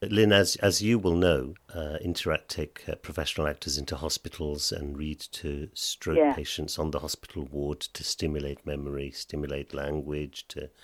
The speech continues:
Speaker 1: alleviate the depression that is
Speaker 2: Yeah.
Speaker 1: so often
Speaker 2: Yeah.
Speaker 1: associated with stroke. So w-, with that in mind, um, and you've sort of just touched on it there, what, what are your views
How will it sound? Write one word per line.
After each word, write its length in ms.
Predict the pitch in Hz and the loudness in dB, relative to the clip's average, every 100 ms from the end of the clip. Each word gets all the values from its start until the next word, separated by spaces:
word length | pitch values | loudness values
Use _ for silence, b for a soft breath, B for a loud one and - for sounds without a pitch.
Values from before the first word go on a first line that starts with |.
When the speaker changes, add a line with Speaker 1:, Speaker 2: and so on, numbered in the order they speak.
| b b b b | b b b b
Speaker 1:
alleviate 520 | 71 80 73 76 73 | -2 -2 0 0 0
the 80 | - | -6
depression 720 | - - - 87 - 92 76 | -12 -8 0 2 2 2 0
that 280 | 69 67 - | -2 -6 -6
is 300 | 69 - - b b b | -6 -6 -8 b b b
Speaker 2:
Yeah. 280 | - 151 139 127 | 0 2 2 0
Speaker 1:
so 240 | - 80 | 0 2
often 320 | 78 - 80 | 2 0 0
Speaker 2:
Yeah. 40 | 76 | 4
Speaker 1:
associated 800 | 73 73 85 - 85 78 - 71 | 6 6 4 2 2 0 -4 -2
with 180 | 82 - | -2 -2
stroke. 640 | - - - 64 64 - - | -4 -6 -4 -4 -6 -14 -8
So 360 | - 87 87 - | 0 0 0 -4
w-, 160 | - 85 | -4 -4
with 260 | 92 110 98 | 2 2 4
that 260 | 95 - - | 2 4 0
in 100 | 80 | 2
mind, 580 | 80 80 62 60 65 - b b b b b - | 4 2 0 -6 -10 -14 b b b b b -6
um, 480 | 78 76 73 73 - - | -2 0 0 -2 -4 -4
and 200 | 80 80 | -2 0
you've 140 | 82 | -2
sort 280 | - 95 - | 0 0 0
of 100 | 71 | -2
just 280 | - - - | 2 2 2
touched 320 | - - - | -2 -2 0
on 120 | 73 | 0
it 200 | 69 - | -2 -2
there, 400 | - 78 64 62 - b b | 0 2 0 -6 -12 b b
what, 200 | - 101 | 0 2
what 260 | 101 113 - | 6 4 6
are 140 | 117 | 6
your 240 | 123 107 90 | 6 6 4
views 560 | 76 87 82 80 76 | 2 2 4 2 0